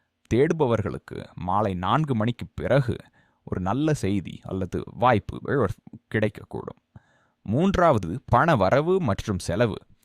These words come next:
பிரசை செவ்வாய்க்கிழமை என்பதால், ர-, நாளின் அதிபதி இ-,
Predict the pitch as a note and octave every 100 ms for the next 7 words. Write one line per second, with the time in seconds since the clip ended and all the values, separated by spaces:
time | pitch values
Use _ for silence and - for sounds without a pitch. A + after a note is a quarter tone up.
0 | - _ - A2+ - G3 - - _ -
1 | F2+ G2 C#3 - A2 D#2+ A1+ - - F#2
2 | D#2+ E2 G2+ D3 - _ _ _ G#2+ A#2
3 | - G2 C#3 G3 C#3 B2+ B2+ E2 E2 F2
4 | - _ _ -